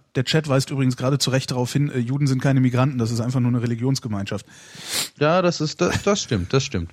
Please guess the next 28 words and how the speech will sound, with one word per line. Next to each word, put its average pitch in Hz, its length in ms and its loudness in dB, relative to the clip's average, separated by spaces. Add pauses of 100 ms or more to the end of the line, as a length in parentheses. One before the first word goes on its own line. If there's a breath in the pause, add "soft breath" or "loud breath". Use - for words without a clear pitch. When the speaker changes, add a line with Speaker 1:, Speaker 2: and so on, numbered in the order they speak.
Speaker 1:
Ja. 107 80 -4 (400 loud breath)
Speaker 2:
Sollte 113 280 0
man 101 120 2
vielleicht 92 280 0
auch 92 160 0
erwähnen. 90 320 -2 (300 loud breath)
Nee, 180 140 2
ich 208 120 4
habe 202 100 0
sie - 80 0
das 180 180 2
auch - 160 -4
mal 160 80 2
gefragt 127 380 0
und, 127 240 0
äh, 123 300 4
ihr 160 180 2
gefällt, 180 640 0
äh, 151 260 0
tatsächlich 143 540 -2
diese 131 240 2
ganze 131 320 0
kriminalpolizistische 170 1500 0
Geschichte. 180 460 0 (140)
Speaker 1:
Ja. 123 240 -2 (400)
Speaker 2:
Sprich, - 420 -4
äh, 107 200 0
Verbrechensaufklärung. 117 1040 0